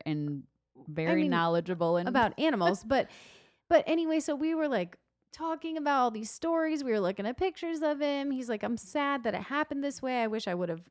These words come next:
Speaker 2: like, known. I could have, like, pet him again and given him a good meal." I'm like, "Oh, I did give him a really good meal the
Speaker 1: Yeah.
Speaker 2: day before," you know? And so it's just, like, we were sad.
Speaker 1: Mm-hmm.
Speaker 2: I mean, I know it's,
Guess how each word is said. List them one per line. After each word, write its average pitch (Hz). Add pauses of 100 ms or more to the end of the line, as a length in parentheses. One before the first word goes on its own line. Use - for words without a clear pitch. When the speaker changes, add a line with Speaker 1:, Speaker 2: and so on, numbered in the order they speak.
(120)
Speaker 2:
like, -
known. 294
I 240
could 226
have, 165
like, -
pet 381
him 330
again 311
and 220
given 226
him 185
a 165
good 196
meal." 208
I'm 226
like, 196
"Oh, 156
I 226
did 233
give 226
him 214
a 214
really 233
good 202
meal 190
the 196
Speaker 1:
Yeah. 202
Speaker 2:
day 190
before," 196
you 202
know? 196
And 220
so 247
it's 233
just, 285
like, - (180)
we 196
were 226
sad. 226
Speaker 1:
Mm-hmm. 170 (260)
Speaker 2:
I 262
mean, 311
I 320
know 339
it's, -